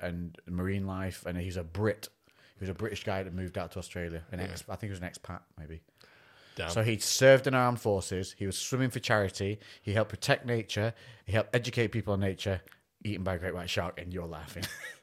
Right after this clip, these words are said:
Speaker 1: Oh, yeah.
Speaker 2: I'm not
Speaker 1: Oh, oh, hang on. Is the floor
Speaker 2: God.
Speaker 1: getting hot? Hang on. Let's just,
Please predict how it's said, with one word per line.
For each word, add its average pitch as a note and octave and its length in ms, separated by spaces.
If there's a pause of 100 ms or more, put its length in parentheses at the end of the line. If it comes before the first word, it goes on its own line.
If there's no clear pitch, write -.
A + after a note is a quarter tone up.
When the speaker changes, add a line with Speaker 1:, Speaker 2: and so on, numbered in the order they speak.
(200)
Speaker 1:
Oh, A2+ 160
yeah. F#2+ 300
Speaker 2:
I'm A3 200
not F#3+ 80
Speaker 1:
Oh, A2 280 (200)
oh, C3+ 380
hang A#2 240
on. G2+ 160
Is G2+ 100
the A#2+ 60
floor B2 240
Speaker 2:
God. B2 60
Speaker 1:
getting B2 160
hot? G#2+ 280
Hang G2+ 140
on. F#2 160
Let's G2 140
just, - 180